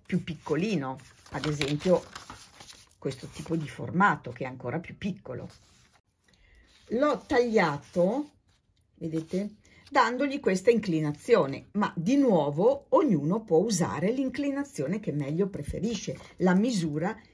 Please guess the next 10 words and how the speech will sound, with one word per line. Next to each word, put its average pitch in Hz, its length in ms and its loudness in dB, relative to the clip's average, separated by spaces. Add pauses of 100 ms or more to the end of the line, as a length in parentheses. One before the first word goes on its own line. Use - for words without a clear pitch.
che - 140 0
meglio, 151 680 0
eh, 107 460 -12
è 151 200 0
appropriata 180 840 2
per 190 140 -2
quello 143 260 -4
che 175 120 -2
deve - 240 -6
fare. 151 520 0